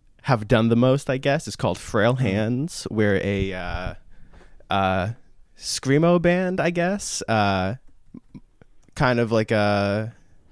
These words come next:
Speaker 1: melodic, but still in the s-, vein of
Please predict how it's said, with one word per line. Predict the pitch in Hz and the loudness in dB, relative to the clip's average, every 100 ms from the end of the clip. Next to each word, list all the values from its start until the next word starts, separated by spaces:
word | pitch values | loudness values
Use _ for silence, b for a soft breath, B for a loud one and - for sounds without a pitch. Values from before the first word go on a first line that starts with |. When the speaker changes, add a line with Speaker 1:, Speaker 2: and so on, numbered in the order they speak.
| b b b - | b b b -6
Speaker 1:
melodic, | 113 107 123 127 143 151 - - - | 0 2 4 4 4 2 -2 -10 -8
but | - 98 - | -2 -2 -2
still | - 123 107 107 110 107 107 104 101 113 147 - - - - _ | -4 2 4 4 2 2 0 0 -2 -6 -10 -14 -18 -20 -20 _
in | 120 117 | -4 -2
the | 113 107 107 101 98 98 | 2 2 2 2 0 -2
s-, | 107 - - | -4 -10 -8
vein | 113 110 110 | -2 0 0
of | 107 101 98 101 95 - - - - | 0 0 -2 -4 -8 -16 -20 -20 -20